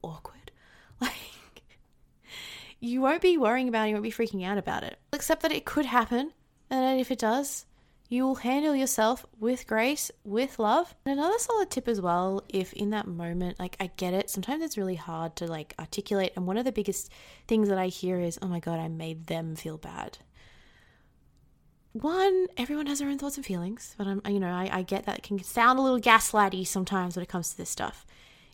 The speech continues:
It's okay to be open and honest and just explain, "Hey, this is going on in my life right now," whether it's personal, work, or something like that. It doesn't have to even be a big thing. I just said, "Look,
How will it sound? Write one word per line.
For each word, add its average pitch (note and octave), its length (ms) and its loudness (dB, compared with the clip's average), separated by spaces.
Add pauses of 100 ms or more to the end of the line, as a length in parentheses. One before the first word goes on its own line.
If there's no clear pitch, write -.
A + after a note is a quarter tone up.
(100)
It's D#4 240 -2 (100)
okay F4+ 440 4
to C4 140 -2
be C#4+ 200 0
open C#4 280 4
and A3 100 2
honest A3 340 2
and G3+ 60 -2
just G#3 220 -2
explain, F#3+ 640 -2
"Hey, E3+ 420 -2 (720)
this G#3 180 2
is G#3+ 100 -2
going G#3+ 220 4
on G#3 60 4
in G3+ 80 2
my G3 80 2
life F#3+ 300 2
right F#3+ 100 0
now," F3 500 0
whether E3 140 -4
it's E3 120 -6
personal, F#3 520 -2
work, E3+ 300 -2
or E3+ 40 -8
something F3 280 -6
like E3 180 -6
that. - 280 -4 (520)
It - 40 -8
doesn't C4+ 200 4
have F#4+ 120 6
to - 220 2
even A#3+ 240 2
be A3+ 160 6
a G#3+ 60 6
big G#3 220 4
thing. G3+ 420 0
I G3+ 120 0
just C4+ 200 -4
said, A3+ 220 -2
"Look, A3 260 0